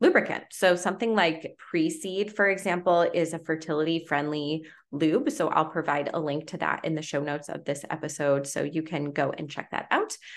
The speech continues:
But that's just something that I wanted to mention, that we don't wanna be using any kind of lubricant that is going to be potentially inhibiting the sperm's ability to travel through your cervical mucus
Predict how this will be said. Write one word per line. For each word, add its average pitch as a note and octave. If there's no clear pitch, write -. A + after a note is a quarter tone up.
But F#3+
that's G#3+
just G3
something F3+
that D#3
I D#3
wanted C#3+
to D#3
mention, E3
that G3
we F3
don't F#3
wanna E3
be E3
using D#3+
any F3
kind E3+
of D#3+
lubricant D#3+
that D3
is E3
going D#3
to D#3
be D3+
potentially E3+
inhibiting F3
the E3+
sperm's D#3+
ability D3+
to D#3+
travel C#3+
through F3+
your G3+
cervical D#3+
mucus D3